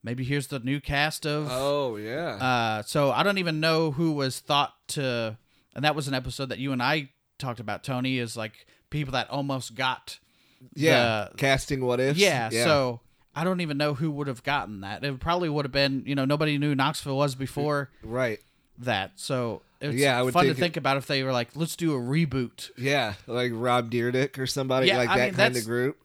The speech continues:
Speaker 1: Yeah.
Speaker 2: Yeah.
Speaker 1: That's kinda what it was. I mean, it probably would have been pro skaters 'cause they're used to getting hurt.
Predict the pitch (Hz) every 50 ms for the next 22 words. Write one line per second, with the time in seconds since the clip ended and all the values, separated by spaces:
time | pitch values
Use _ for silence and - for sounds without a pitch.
0 | _ 143 175 226 226 170 131 120 - 107 113 110 104 101 - _ _ _ _ 151
1 | 160 160 - - 190 175 170 170 160 139 135 160 180 180 - 139 160 165 165 160
2 | 151 123 - - 190 226 208 175 156 151 139 135 123 139 135 135 135 139 135 -
3 | _ _ _ _ _ - - 151 156 - - - 160 185 196 170 143 135 - -
4 | - 156 143 127 - 139 135 131 127 123 123 135 151 151 - - 147 123 110 127
5 | 135 147 139 127 117 147 185 185 - - - -